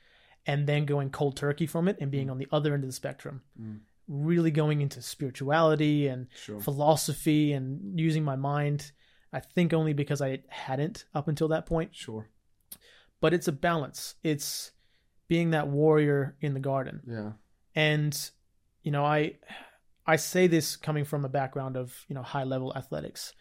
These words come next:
Speaker 1: and training hours and hours and hours every single day, twice a day, every day, weeks on end, to just get, like, point one of a second faster at my hundred.
Speaker 2: Yeah.
Speaker 1: And I got really good. Like,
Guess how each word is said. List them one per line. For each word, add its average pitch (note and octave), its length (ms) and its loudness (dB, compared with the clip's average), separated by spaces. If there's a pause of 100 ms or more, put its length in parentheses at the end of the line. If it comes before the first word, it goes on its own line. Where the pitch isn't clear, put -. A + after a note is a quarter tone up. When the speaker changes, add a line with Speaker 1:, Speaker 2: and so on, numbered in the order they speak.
(360)
Speaker 1:
and C3+ 400 -6
training C#3+ 480 -2
hours C#3 500 -2
and C3+ 160 -8
hours B2+ 420 -8
and C3 120 -12
hours B2+ 460 -12 (420)
every D3 300 0
single C#3+ 280 -2
day, C3 360 -4 (400)
twice D#3+ 360 0
a D3 60 0
day, C#3 400 0 (640)
every E3 220 0
day, D3 160 4
weeks D3+ 280 2
on C#3 140 -2
end, C3+ 320 -4 (540)
to F3 100 4
just D#3 240 2
get, D3+ 180 2
like, C#3 200 0 (240)
point C#3+ 220 -2
one C3+ 140 -6
of C3 100 -6
a C3 40 -6
second C3 320 -8
faster - 320 -12
at - 60 -12
my C3+ 140 -10
hundred. C#3+ 320 -10
Speaker 2:
Yeah. A2 200 -4 (320)
Speaker 1:
And F#3 160 4
I A#3 80 2
got A3 240 2
really F#3+ 260 6
good. E3 320 2
Like, C#3 260 -2